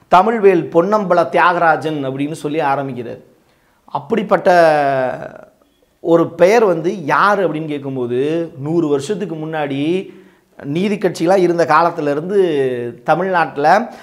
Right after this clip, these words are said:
ஆயிரத்தி தொள்ளாயிரத்தி இருபதுலேருந்து ஆயிரத்தி தொள்ளாயிரத்தி ஐம்பத்தி ரெண்டு வரைக்கும்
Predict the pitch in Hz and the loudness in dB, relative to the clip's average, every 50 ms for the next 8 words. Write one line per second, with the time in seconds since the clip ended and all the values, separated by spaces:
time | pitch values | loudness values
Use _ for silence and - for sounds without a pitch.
0 | - - - 147 175 185 190 180 180 185 180 165 165 165 156 151 - 151 151 165 | -8 0 2 4 4 4 4 2 0 -2 0 2 2 2 2 0 -4 -6 -4 -4
1 | 175 226 220 208 - 180 156 156 151 156 156 165 180 214 196 165 165 185 180 180 | -2 0 0 0 0 0 0 0 -2 -2 -4 -2 0 2 2 2 2 2 0 0
2 | 170 160 156 156 156 160 139 139 151 165 180 185 180 180 160 151 143 143 139 139 | 0 0 0 0 0 -2 -4 -4 -2 0 0 0 0 -2 -6 -4 -2 -2 -2 -2
3 | 135 131 143 147 131 131 135 156 175 202 208 | -2 -4 -6 -8 -8 -6 -4 -4 -4 -4 -6